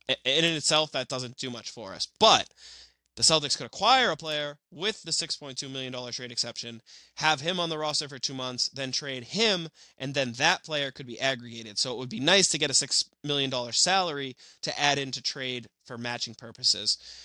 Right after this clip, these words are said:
However, that deadline expired two days ago because now, if we use that trade, that exception, the player will not be on the roster long enough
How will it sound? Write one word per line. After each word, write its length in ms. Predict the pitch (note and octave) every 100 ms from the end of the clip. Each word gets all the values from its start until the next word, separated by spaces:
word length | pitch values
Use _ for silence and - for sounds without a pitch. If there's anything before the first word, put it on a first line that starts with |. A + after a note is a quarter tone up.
| - _ _ _ _ - -
However, 600 | C3+ G#3 C4 A3 G#3 - _ _ _ _ _ _ _ _ _
that 320 | C#3+ D#3+ E3 C#3
deadline 400 | D#3+ D3+ E3 D3+
expired 460 | - E3 D#3 D3
two 120 | E3+
days 220 | D3+ C#3+ C#3
ago 260 | C3 C3
because 400 | B2 B2+ C#3 B2
now, 480 | C#3 D3 C#3+ C3+ C3+ -
if 260 | F#3 G3
we 80 | E3+
use 260 | E3 E3 D3
that 160 | C3+
trade, 360 | - C#3+ C3+ - -
that 260 | C#3 C#3 -
exception, 580 | A#2 - F3 - D3+ C#3+ - _ _ _ _ -
the 80 | C#3+
player 260 | D#3+ D3+ C#3+
will 100 | C3
not 220 | D#3 D3+
be 80 | C#3
on 80 |
the 80 | C3
roster 360 | C3+ C3 B2+ B2
long 220 | B2+ B2
enough 340 | B2 B2+ -